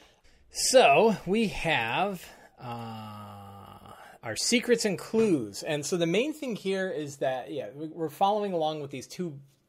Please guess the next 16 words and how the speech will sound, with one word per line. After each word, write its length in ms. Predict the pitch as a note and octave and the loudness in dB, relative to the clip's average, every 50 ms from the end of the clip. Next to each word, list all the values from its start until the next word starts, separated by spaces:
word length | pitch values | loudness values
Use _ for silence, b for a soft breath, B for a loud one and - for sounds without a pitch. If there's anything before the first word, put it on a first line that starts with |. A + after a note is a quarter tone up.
| _ _ _ | _ _ _
two 320 | - - - G#3 G#3+ G#3+ | -18 -14 -12 -10 -8 -6
to 100 | G#3 F3+ | -6 -6
three-ish 760 | D#3 - - - D#3+ D3+ D#3+ D#3+ D#3 D#3 D3 C3+ C#3 - - b b b b b b b b _ B2+ | -6 -8 -10 -12 -8 -6 -4 -2 -2 -2 -4 -4 -6 -12 -18 b b b b b b b b _ -2
big 240 | C#3 D3+ C#3+ C#3 C3+ | 0 0 0 -2 -6
scenes. 600 | - - - C#3+ C#3 C3 A#2+ G#2+ F#2+ - - - b b b b b _ | -10 -8 -8 -6 -6 -6 -8 -10 -14 -18 -20 -20 b b b b b _
Big 180 | - F3 F3+ E3 | 2 2 2 2
scene 280 | - - G3 F3+ E3+ E3 | -2 -4 -4 -2 0 0
number 220 | D#3+ D3 D3 C#3+ | 0 0 0 -2
one 300 | C#3 C3 C3+ C3+ D3+ F3 | 0 -2 -2 -2 -2 -2
is 140 | D#3+ C#3 D3 | -4 -4 -4
meeting 260 | C#3+ D3 D3 D3 C#3 | -6 -4 -4 -6 -6
Cavella 560 | C#3 C#3+ B2+ A#2+ C3 A#2+ B2 C#3+ D3+ D#3 D3 - | -6 -8 -6 -4 -4 -2 0 2 2 2 2 -2
and 140 | B2+ A#2+ A#2 | -4 -8 -6
having 500 | G#2+ C3 C3 B2+ A#2+ B2 B2+ B2 A#2+ A2+ | -4 -4 -4 -4 -4 -4 -6 -6 -6 -4
the 300 | A#2+ A#2+ A2+ A2 A2+ - - | -6 -4 -4 -4 -6 -6 -6
orb 460 | B2 B2 B2+ B2+ B2+ A#2+ A#2+ A#2 | -4 -2 0 0 0 -2 -2 -6